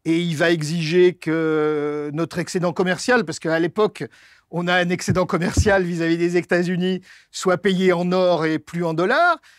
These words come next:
Donc, si tu veux, c'est, c'est, c'est, c'est une remise en cause, en réalité, de, de tout ce qui s'est fait entre cinquante-quatre et, enfin, entre, euh,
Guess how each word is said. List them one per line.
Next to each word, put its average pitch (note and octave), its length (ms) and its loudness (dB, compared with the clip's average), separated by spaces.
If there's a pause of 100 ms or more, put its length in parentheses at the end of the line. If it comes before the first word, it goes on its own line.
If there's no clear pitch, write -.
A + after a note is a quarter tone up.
(220)
Donc, C#3 100 -14
si - 120 -10
tu C#4+ 100 0
veux, F#4 120 2
c'est, - 220 -8
c'est, F3 420 -2
c'est, F#3+ 320 -2
c'est - 200 -2
une F#3+ 160 4
remise A#3 400 2
en A3 100 0
cause, D#4 560 0
en F3 140 -2
réalité, F#3+ 600 0
de, D#3+ 400 -8
de F3+ 160 0
tout C#4+ 200 -2
ce - 80 -10
qui A3 140 -8
s'est G#3+ 200 0
fait D4+ 520 -2
entre G3 340 -4
cinquante-quatre - 1040 -2 (460)
et, G3 260 4
enfin, F3 320 0
entre, D#3+ 340 0
euh, B2 800 -6